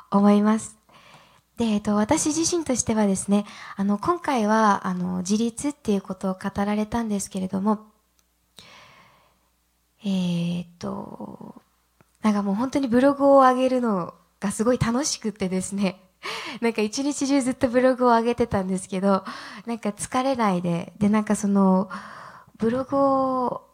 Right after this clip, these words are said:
上げる中ですごい神様の愛を感じることができて、もうなんか今回のチームにいるだけで、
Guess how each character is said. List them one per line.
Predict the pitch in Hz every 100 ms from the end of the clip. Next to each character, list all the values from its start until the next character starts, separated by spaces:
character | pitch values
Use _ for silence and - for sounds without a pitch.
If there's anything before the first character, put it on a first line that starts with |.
| -
上 | 220
げ | 247
る | 254
中 | 302 - 269
で | 208 190
す | -
ご | 208 208
い |
神 | 202 220 208
様 | - 190 185
の | 180 185
愛 | 196 202 190
を | 180 196 - - - - -
感 | 220 220
じ | 208
る | 214
こ | 214
と | 208 214
が | 202 185 190 _ _
で | -
き | 202 -
て、 | 190 190 185 - - - - -
も | 220
う |
な | 220
ん |
か | 214
今 | 208 254
回 | 247 208
の | 190
チ | 185 -
ー | 214
ム | 202
に | 185 180 - _ _
い | -
る | 208
だ | 220 220
け | 262 254
で、 | 214 180